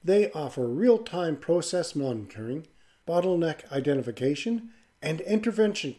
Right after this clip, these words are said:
capabilities, allowing for system optimization and downtime minimization. This visibility is invaluable in uncovering growth opportunities and making informed, data-driven decisions to enhance profitability.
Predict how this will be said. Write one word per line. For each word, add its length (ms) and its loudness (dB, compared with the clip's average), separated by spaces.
capabilities, 760 2
allowing 480 4
for 200 -6
system 540 -2
optimization 920 -4
and 220 2
downtime 720 -2
minimization. 800 0
This 380 6
visibility 920 0
is 220 0
invaluable 960 4
in 160 2
uncovering 760 2
growth 320 4
opportunities 800 -2
and 180 2
making 360 4
informed, 760 4
data-driven 680 2
decisions 600 -4
to 200 -4
enhance 420 -2
profitability. 720 -4